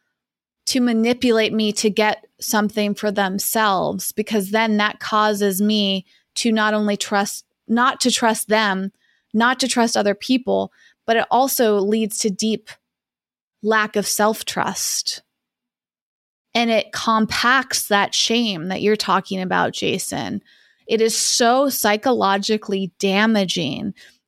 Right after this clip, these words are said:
And although these types of people that are featured in the documentaries and some of the experiences that you and I have had, we might not consider them evil.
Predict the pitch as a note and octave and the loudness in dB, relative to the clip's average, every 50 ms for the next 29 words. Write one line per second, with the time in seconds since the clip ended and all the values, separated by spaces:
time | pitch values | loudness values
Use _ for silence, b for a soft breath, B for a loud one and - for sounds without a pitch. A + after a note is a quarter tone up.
0 | _ _ _ A#3+ B3 A#3+ A#3+ A#3 - - _ _ _ _ _ _ _ _ _ _ | _ _ _ 0 2 2 2 0 0 -4 _ _ _ _ _ _ _ _ _ _
1 | _ _ _ _ - A#3+ B3 B3 B3 G#3+ B3 C4 C#4 D#4 E4 E4 D#4+ C#4+ B3+ B3 | _ _ _ _ 0 2 4 4 4 4 2 4 4 4 2 2 0 -2 0 0
2 | B3 A#3+ A#3 - - A#3+ A3+ A3+ A#3 - - A3+ G#3+ G3+ - - - A3+ A3 - | 2 2 2 0 0 0 0 0 0 -2 -2 -2 -2 -2 -2 -2 0 0 0 2
3 | G#3+ G#3 G#3 G3+ G3+ G3 G3 G3 F#3+ F#3+ F#3+ - - A3 G3+ - A3 G#3+ G#3 G#3 | 2 2 4 4 2 2 2 2 0 0 -2 -2 -4 -4 -4 -2 0 0 0 0
4 | G#3 G3+ G3+ G3+ - G#3 G3+ G3+ G3+ G3+ G#3 G#3+ G#3+ A3 A3+ A#3+ A#3+ - C#4 C4+ | 0 0 0 2 2 2 2 2 2 2 2 0 0 0 0 0 2 2 0 2
5 | D4 C#4+ D4+ C#4+ D4 - - C4 C4+ C4+ C4+ C4 C4 C4+ B3+ B3 B3 G#3+ A3+ B3 | 2 2 0 0 -2 -2 -2 0 0 0 0 -2 -2 -4 -2 0 0 0 2 2
6 | B3+ A#3+ A#3 A#3+ D4+ D4+ - A#3 G3+ G3 G3 F#3+ B B B B B B B B | 2 2 2 0 0 -2 0 0 0 0 0 -2 B B B B B B B B
7 | _ _ _ _ _ _ _ G#3+ B3+ C#4+ C#4 C#4+ E4+ G4 - - F4+ F#4 F4+ - | _ _ _ _ _ _ _ 0 0 2 2 2 2 0 0 0 -2 -2 0 2
8 | D#4+ C4+ B3+ B3+ - C#4+ C4 B3+ C#4 C#4 C4+ A#3 A3 A3+ G#3+ G#3+ G#3 F3+ F#3+ F#3+ | 2 2 2 2 2 0 2 2 2 2 2 0 0 0 0 0 0 -2 -2 -4
9 | E3+ - F3+ F3+ F#3 G3 | -4 -4 -4 -4 -4 -4